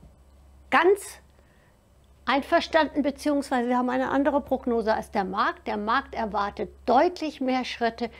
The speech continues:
Wir sind der Meinung, dass die E Z B die Zinsen zwar nutzen möchte, um die Inflation einzudämmen, aber die E Z B hat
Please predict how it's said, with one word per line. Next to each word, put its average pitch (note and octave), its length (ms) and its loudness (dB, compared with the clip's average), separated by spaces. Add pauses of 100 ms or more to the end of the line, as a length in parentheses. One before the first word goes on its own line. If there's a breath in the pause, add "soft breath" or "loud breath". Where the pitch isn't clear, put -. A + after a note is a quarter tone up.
(340 loud breath)
Wir D#4+ 240 8
sind E4 220 0
der C#4 140 4
Meinung, A#3 460 0 (760)
dass G#3+ 300 2
die A#3+ 260 2
E A#3 80 2
Z - 340 -2
B A#3 200 2
die A3 200 -6
Zinsen A3 460 -6
zwar G3 400 2 (480 loud breath)
nutzen D#4 540 8
möchte, D4 260 2
um B3+ 140 2
die B3 80 2
Inflation B3+ 560 0
einzudämmen, A#3+ 580 2
aber A3 180 2
die - 160 -2
E - 100 0
Z A#3+ 260 2
B C4 160 4
hat - 340 -4